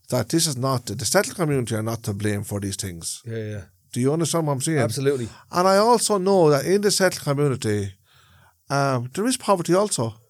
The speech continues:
Speaker 2: Yeah.
Speaker 1: Parts of it. Now, you mightn't talk about that yet, but I'm not saying I'm totally oblivion to all of this. I'm not gonna sit here and be, like, as stupid as I possibly can be. I know there is poverty all over the world, in parts of it. Not,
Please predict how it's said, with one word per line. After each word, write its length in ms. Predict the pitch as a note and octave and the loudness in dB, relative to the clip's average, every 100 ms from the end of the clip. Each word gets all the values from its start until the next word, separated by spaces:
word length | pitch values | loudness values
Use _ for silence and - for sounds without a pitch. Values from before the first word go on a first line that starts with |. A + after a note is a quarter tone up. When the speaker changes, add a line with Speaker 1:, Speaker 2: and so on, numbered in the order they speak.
| _ - | _ -4
Speaker 2:
Yeah. 160 | A2+ - _ _ _ _ _ _ - | -4 -4 _ _ _ _ _ _ -4
Speaker 1:
Parts 340 | G3 A3 - | 2 2 2
of 80 | C#3+ | 0
it. 40 | C3+ | 2
Now, 80 | |
you 180 | C#3 G3 | 2 2
mightn't 300 | G#3 G3 E3+ | 2 0 0
talk 180 | F#3+ F#3+ | 0 0
about 140 | A3+ | -2
that 180 | D3+ D3 | -2 0
yet, 320 | D#3+ C3 B2+ - - - - | 2 2 0 -8 -20 -20 -2
but 100 | D3+ | 2
I'm 180 | G3+ G#3 | 4 4
not 180 | F#3+ | 2
saying 420 | - F#3 E3+ D3+ C#3 | 2 0 2 0 0
I'm 140 | C3 | -4
totally 400 | - D#3+ C#3+ C#3 | 0 0 0 -2
oblivion 540 | B2 A#2+ C#3 C3+ A#2+ G#2+ | 0 0 0 0 0 -2
to 120 | G#2 | -2
all 60 | |
of 100 | G#2 | -2
this. 320 | G2 - - - _ - - _ | -4 -6 -8 -10 _ -20 -20 _
I'm 140 | - C#3 | -4 -2
not 160 | D#3+ | 0
gonna 180 | D#3 D#3 | 0 0
sit 220 | C#3 D#3 | 2 0
here 260 | C3 C#3 C3 | 2 2 2
and 280 | B2 A#2 A2+ _ | 0 -4 -8 _
be, 380 | C3+ B2+ B2 A#2 | 0 0 0 0
like, 360 | A2+ A2+ G#2+ - _ _ _ - | 0 0 -4 -14 _ _ _ -6
as 120 | G#2 | -4
stupid 380 | - D3+ C#3+ B2 | 0 0 2 0
as 100 | A#2 | -2
I 60 | |
possibly 460 | A2+ C#3 C3 A#2 A#2+ | -2 -2 -2 -4 -6
can 300 | - A#2 G#2+ | -6 -6 -2
be. 360 | C3 G#2 E2 - _ - - - - _ | -2 -2 -6 -16 _ -20 -20 -20 -20 _
I 200 | E3 G3+ | 4 4
know 500 | F3 G3 G3+ D3 C3 | 4 4 6 6 4
there 160 | B2+ D3 | 4 4
is 120 | F3+ | 2
poverty 380 | - D#3+ C3+ C3+ | 2 0 2 0
all 200 | B2+ B2+ | 0 0
over 100 | A2 | -2
the 60 | |
world, 300 | G2+ G2+ G2 | -2 -4 -4
in 80 | A2 | -10
parts 340 | - D#3 C#3 - | -2 0 0 -4
of 80 | |
it. 40 | G2+ | -2
Not, 160 | D3 | 0